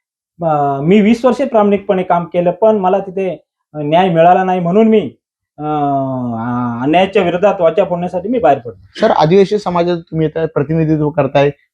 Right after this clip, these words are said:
Speaker 2: सगळे विकासाचे मुद्दे तुम्ही सांगितले, भविष्यामध्ये आदिवासी समाजासाठी काय करायला आवडेल?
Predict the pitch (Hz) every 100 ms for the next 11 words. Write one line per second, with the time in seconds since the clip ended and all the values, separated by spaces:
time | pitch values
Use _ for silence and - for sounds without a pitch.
0 | _ - 139 170 151 131 156 165 160 147
1 | 135 156 156 139 135 131 - _ - 151
2 | 190 - 254 240 254 - 165 190 202 214
3 | 175 165 180 170 202 170 160 - 160 156
4 | 139 127